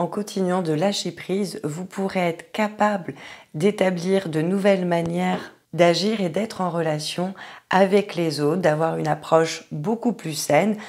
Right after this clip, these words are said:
Donc, vos guides ici viennent vous féliciter et soutenir vos choix concernant les changements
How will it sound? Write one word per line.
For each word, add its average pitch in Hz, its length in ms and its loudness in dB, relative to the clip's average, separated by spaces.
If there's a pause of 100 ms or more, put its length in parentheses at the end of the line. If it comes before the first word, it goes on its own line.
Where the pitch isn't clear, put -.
(240)
Donc, 202 400 -2 (100)
vos 170 300 -2
guides 202 300 -2
ici 196 520 -8 (280)
viennent 180 400 0
vous 196 160 -4
féliciter 156 920 -4 (840)
et 196 80 2
soutenir 208 680 2 (400)
vos 180 300 -2
choix 208 280 4
concernant 185 720 -2
les 208 180 0
changements 185 480 -2